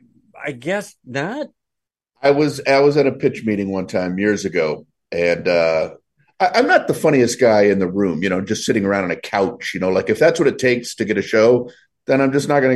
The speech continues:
Speaker 2: have a show. I'm not, I'm not gonna
Speaker 1: Right.
Speaker 2: come in and, and be a funny monkey and, and ha-, make
Speaker 1: Right.
Speaker 2: you laugh to where you go, "Wow, we gotta give this guy a show." So I was in a pitch meeting, and the guy behind the desk, I forget what network it was, and he said,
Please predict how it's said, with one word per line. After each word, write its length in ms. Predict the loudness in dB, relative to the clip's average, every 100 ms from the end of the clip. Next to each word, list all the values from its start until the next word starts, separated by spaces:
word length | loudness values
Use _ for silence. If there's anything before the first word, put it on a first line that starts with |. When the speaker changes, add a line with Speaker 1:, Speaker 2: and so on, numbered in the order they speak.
| 2
Speaker 2:
have 120 | 2
a 40 | 2
show. 360 | 2 2 4 2
I'm 100 | 2
not, 140 | 2
I'm 60 | 2
not 100 | 2
gonna 140 | 2
Speaker 1:
Right. 100 | 2
Speaker 2:
come 180 | 2 4
in 220 | 2 2
and, 260 | 0 -2 -6 _ _ -6
and 120 | 0
be 60 | 2
a 60 |
funny 260 | 4 2 4
monkey 580 | 2 2 2 2 4 2
and, 160 | 2
and 180 | 0 0
ha-, 220 | 0 -2 0
make 200 | 2 2
Speaker 1:
Right. 60 |
Speaker 2:
you 140 | 0 2
laugh 360 | 2 2 0
to 140 | -4 -4 -2
where 160 | 0 2
you 80 |
go, 160 | 4 4
"Wow, 220 | 4 4
we 80 | 4
gotta 160 | 4 2
give 100 | 0
this 140 | 0
guy 100 | 2
a 100 | 2
show." 480 | 2 4 4 2 -2 -20 -20 -20 -20 -20 -2
So 260 | 4 6
I 180 | 6 4
was 260 | 6 4 4
in 140 | 0
a 40 | -2 -6 -4
pitch 240 | -4 -2
meeting, 480 | -2 0 -2 -4 -10 _ _ _ _ 0
and 460 | 2 4 2 0 -4 -6 _ _ _ -4
the 180 | 0
guy 240 | 4 4 4
behind 340 | 2 2 0
the 80 | 0
desk, 520 | 4 4 4 0 -14 -20 _ _ _ _ _ _ -8
I 60 | -8
forget 300 | -4 -2 0
what 200 | 0 -2
network 400 | -6 -2 -4 -4
it 80 | 0
was, 380 | 2 2 -2
and 220 | -8 -8 -6
he 140 | -4
said, 420 | 0 4 4 2